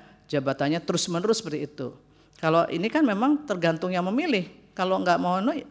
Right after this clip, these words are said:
tidak mau kemudian dia jadi, ya tidak usah dipilih lagi begitu. Coba saudara bandingkan dengan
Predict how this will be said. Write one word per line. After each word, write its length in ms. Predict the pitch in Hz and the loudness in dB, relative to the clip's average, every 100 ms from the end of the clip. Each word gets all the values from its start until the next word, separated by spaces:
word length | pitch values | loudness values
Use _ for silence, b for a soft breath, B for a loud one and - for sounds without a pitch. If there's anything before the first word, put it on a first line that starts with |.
| - | -8
tidak 280 | 190 175 | 0 2
mau 440 | 170 170 175 175 170 | 2 2 2 0 -2
kemudian 480 | - 170 170 170 165 | -4 -2 0 0 2
dia 160 | 165 | 0
jadi, 480 | 151 156 143 226 302 | 0 0 -2 0 -2
ya 40 | 156 | -2
tidak 240 | 147 147 | -4 -6
usah 160 | 147 147 | -8 -8
dipilih 400 | 135 - 135 147 | -8 -10 -8 -6
lagi 240 | 233 196 | -6 -8
begitu. 400 | 156 147 151 120 - _ b b b b b b - | -10 -10 -10 -14 -14 _ b b b b b b -2
Coba 240 | 165 208 | 4 4
saudara 280 | 226 196 190 | 6 6 6
bandingkan 680 | 170 160 160 180 175 240 247 | 6 4 2 0 2 2 2
dengan 680 | 175 160 196 262 277 - | 0 2 4 4 2 -2